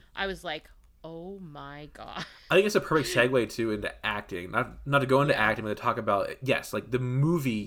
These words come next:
Speaker 2: itself, the looks, like, the
Speaker 1: Mm-hmm.
Speaker 2: stage direction, the, it,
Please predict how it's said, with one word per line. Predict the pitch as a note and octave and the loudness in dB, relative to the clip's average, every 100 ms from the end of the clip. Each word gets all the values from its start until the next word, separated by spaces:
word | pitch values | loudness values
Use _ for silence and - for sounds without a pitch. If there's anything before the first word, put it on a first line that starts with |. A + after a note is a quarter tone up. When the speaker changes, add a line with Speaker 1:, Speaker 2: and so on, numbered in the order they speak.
| - | -8
Speaker 2:
itself, | G2+ - - G#2 - - | -10 -6 0 0 0 -4
the | F#2 | -6
looks, | F#2 A2 - - - - | -2 2 4 2 -6 -6
like, | F2+ | -4
the | F#2 | -6
Speaker 1:
Mm-hmm. | - | -8
Speaker 2:
stage | - B2 A#2+ A2 | -4 2 2 2
direction, | B2 G2+ F#2+ - G2 G2 - - - - - | 0 -2 -2 -4 -8 -8 -14 -14 -14 -16 -18
the, | G#2 G#2+ G#2 F#2+ - _ _ | -6 0 2 2 -2 _ _
it, | B2+ - | -10 -10